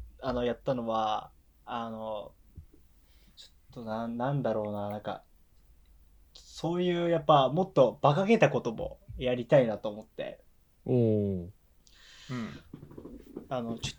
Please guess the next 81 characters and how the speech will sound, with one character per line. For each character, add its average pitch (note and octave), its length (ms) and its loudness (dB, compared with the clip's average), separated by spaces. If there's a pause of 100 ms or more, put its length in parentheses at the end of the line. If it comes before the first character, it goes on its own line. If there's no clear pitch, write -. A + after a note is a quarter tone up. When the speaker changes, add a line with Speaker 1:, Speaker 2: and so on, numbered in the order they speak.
(120)
Speaker 1:
ょ - 80 -6
っ - 40 -8
と、 - 20 -12 (560)
あ - 60 -12
の、 - 200 -12 (480)
自 D3+ 200 0
分 F3 160 0
が F3 120 2
考 F#3 240 2
え F#3 100 6
た D#3+ 100 2
の D3 140 4
は、 D3 360 4
ま D#3 120 -4
あ、 - 20 -8
ち E3 100 -4
ょ - 20 -2
っ - 20 -8
と D3 100 0
こ-、 A#2+ 140 2
Speaker 2:
う - 20 0
ん。 G#2 60 0
Speaker 1:
こ F#3+ 560 4
れ G3 180 4
は F#3+ 160 4
ち F3 140 -4
ょ - 20 -10
っ - 20 -14
と A#2+ 280 2
そ C#3+ 180 -6
の B2 260 0
Amazon C3 360 6
と A#2 100 -4
か A2 140 -6
で A2+ 40 -8
ね、 C3+ 260 -2
飲 C3 120 0
み C#3+ 100 2
物 C#3 220 4
を A2+ 80 -2
頼 B2 340 -4
む A#2 120 -4
っ - 20 -10
て - 140 -14
感 A2+ 180 -6
じ A2+ 80 -8
な A2 100 -6
ん A2 40 -6
で A2 80 -10
す - 100 -14
け B2 80 -14
ど、 - 260 -6 (200)
あ A#2 100 0
の、 A2 120 -4
Speaker 2:
う - 40 -10
ん。 - 40 -4
Speaker 1:
ち A#2 100 4
ょ - 20 2
っ G2+ 40 2
と F#2 80 0
ド C3 220 10
リ G3+ 140 8
ン A3+ 120 8
ク、 G3+ 260 4 (120)
ド D3 200 6
リ F#3+ 100 4
ン G3 80 -2
ク A3 140 6
バ A#2 160 6
ー A2 60 -4
っ - 60 -18
て - 80 -8
あ G#2 60 -4
る A#2 80 -10
じ - 80 -14
ゃ F2+ 60 -16
な F2 60 -20
い - 20 -20
で - 60 -20
す - 60 -20
か。 - 160 -20